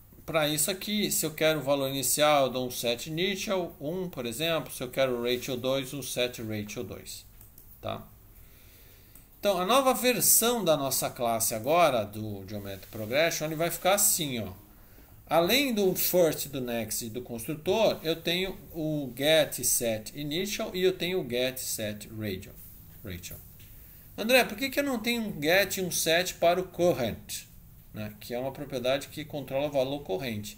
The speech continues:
Porque, note, nem todo atributo ele precisa ser visível externamente e modificável. O current, por exemplo, ele serve pra uma lógica interna em que o componente ele controla quem é o valor corrente que ele tá. E eu não quero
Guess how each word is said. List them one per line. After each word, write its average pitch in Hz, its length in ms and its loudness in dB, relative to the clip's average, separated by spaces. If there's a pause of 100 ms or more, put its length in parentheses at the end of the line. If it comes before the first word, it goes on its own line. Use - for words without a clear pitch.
(760)
Porque, - 180 2
note, 196 360 6
nem 311 240 2
todo 269 320 4
atributo 156 840 0
ele 151 140 -4
precisa 185 320 -2
ser 190 220 2
visível 196 720 2
externamente 165 800 0
e 190 240 -4
modificável. 160 880 0
O - 100 -10
current, 196 680 0
por 110 120 -8
exemplo, 139 540 -4 (960)
ele 170 220 -4
serve 214 440 2
pra 214 160 -4
uma 202 100 0
lógica 208 400 0
interna 190 560 2
em 175 80 -2
que - 140 -8
o 185 60 -4
componente 185 580 -2
ele 202 100 -8
controla 196 640 -2
quem 269 260 -2
é 240 80 4
o 240 60 -2
valor 214 260 -2
corrente 185 340 -4
que - 80 -8
ele 220 140 -6
tá. 131 360 -4 (520)
E 185 100 -2
eu 233 80 4
não 254 240 0
quero 208 640 2